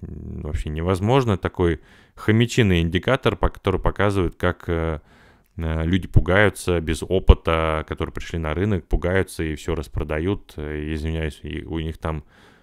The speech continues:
ноги от, ноги по носам отрывает от страха, и вот они добавляют нам волатильности. Но лучше бы они не приходили на рынок, честное слово. Вот, м, чтобы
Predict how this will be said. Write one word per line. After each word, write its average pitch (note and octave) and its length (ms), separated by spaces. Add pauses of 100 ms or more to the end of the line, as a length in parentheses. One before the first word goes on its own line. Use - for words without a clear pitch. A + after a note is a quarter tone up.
(320)
ноги F#2+ 300
от, D#2+ 240
ноги F2+ 320
по F#2 160
носам F#2+ 360
отрывает G2 760
от F#2+ 160
страха, E2+ 840
и E2+ 160
вот F#2 220
они E2 580 (800)
добавляют F2 680
нам D#2+ 200
волатильности. E2 880 (1000)
Но F2+ 160
лучше A2 200
бы F#2 120
они G2 100
не G2 100
приходили F#2 540
на D#2 160
рынок, D#2 240
честное E2 380
слово. D2+ 320
Вот, C#2+ 320
м, D#2+ 320
чтобы E2+ 540